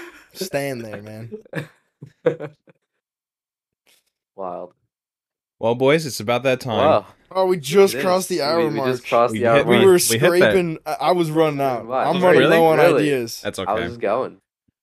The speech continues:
Speaker 3: Well,
Speaker 1: I just, I don't have any more stories to tell or anything.
Speaker 2: Uh-huh.
Speaker 3: we've reached the end.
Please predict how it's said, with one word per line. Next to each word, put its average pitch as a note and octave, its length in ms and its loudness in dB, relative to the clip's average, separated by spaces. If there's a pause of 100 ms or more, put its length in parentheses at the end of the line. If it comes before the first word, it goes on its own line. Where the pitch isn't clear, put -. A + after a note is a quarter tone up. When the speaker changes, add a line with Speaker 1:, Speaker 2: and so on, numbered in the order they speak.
(120)
Speaker 3:
Well, B2+ 240 4
Speaker 1:
I - 40 0
just, C#3+ 140 -8
I C3+ 40 -12
don't C#3 260 -4
have C#3 140 -6
any C3+ 100 -8
more B2+ 160 -10
stories D3 320 -12
to - 80 -20
tell A#2 120 -12
or G#2+ 60 -14
anything. A2 360 -18
Speaker 2:
Uh-huh. C#3 240 -12 (240)
Speaker 3:
we've G#2+ 260 -6
reached C3+ 180 -2
the C#3+ 120 2
end. B2 260 0